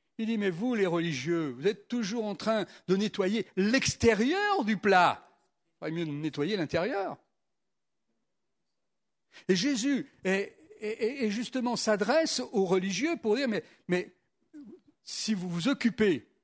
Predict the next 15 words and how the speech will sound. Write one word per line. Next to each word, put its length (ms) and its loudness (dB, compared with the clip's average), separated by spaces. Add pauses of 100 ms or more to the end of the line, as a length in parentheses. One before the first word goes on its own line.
(800)
de 100 0
l'intimité, 1080 -6 (760)
si 380 -4
vous, 200 -12
vous 140 -4
avez 160 0
compris 380 -4
ce 120 -4
que 140 -6
veut 160 -2
dire 180 -8
cette 340 -6
intimité-là, 1000 -4
cette 240 -4
intériorité-là, 1120 -2